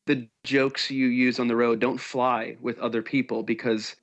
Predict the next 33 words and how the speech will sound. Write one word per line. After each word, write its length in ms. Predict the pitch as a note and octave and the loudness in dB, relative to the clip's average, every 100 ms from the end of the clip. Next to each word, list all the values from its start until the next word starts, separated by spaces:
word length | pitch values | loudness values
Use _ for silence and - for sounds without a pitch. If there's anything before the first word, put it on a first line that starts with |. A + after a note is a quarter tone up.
| - | 2
being 220 | A#2 A#2 | 4 4
on 120 | A#2+ | 4
the 80 | C3 | 4
road 180 | C3+ C#3+ | 2 0
is 100 | - | -2
tour, 320 | - G#3+ F3 | -2 0 0
eh, 220 | C3+ B2+ C3 | 2 2 2
being 260 | B2 C#3+ D3 | 2 2 2
on 140 | D3 | 2
the 60 | C#3 | 2
road 160 | C#3 C3 | 2 0
is 100 | B2 | 0
weird 340 | D#3 A#2 G#2 | 2 2 0
and 200 | A#2 A2+ | -2 -2
people 280 | - C#3 C#3+ | -2 2 2
are 100 | C#3+ | 4
weird 360 | C#3+ F3+ C#3 B2 | 4 4 2 0
and, 120 | A#2+ | -2
like, 260 | B2 A#2+ - - C3 | -4 -4 -10 -16 -4
dropping 440 | C3+ C3+ D3 D#3 | 0 2 0 0
a 60 | D3+ | 0
bottle, 360 | E3+ F#3+ D#3+ | 4 4 4
a 40 | D#3 | 2
bottle 360 | D#3+ E3+ G3 | 2 2 2
of 100 | F3+ | 2
water, 500 | F#3 G#3 - - E3 C#3 | 2 0 -2 0 -2 -2
<laughs> 20 | |
it 100 | E3 | -2
doesn't 400 | E3+ F3 E3+ E3 | -2 -2 -8 -6
fly, 300 | G#3 G#3 D3 | 0 2 2
you 180 | B2+ C3 | 0 -2
know? 220 | C#3+ F#3 | -2 -2
We're 260 | D3 C#3 | 2 0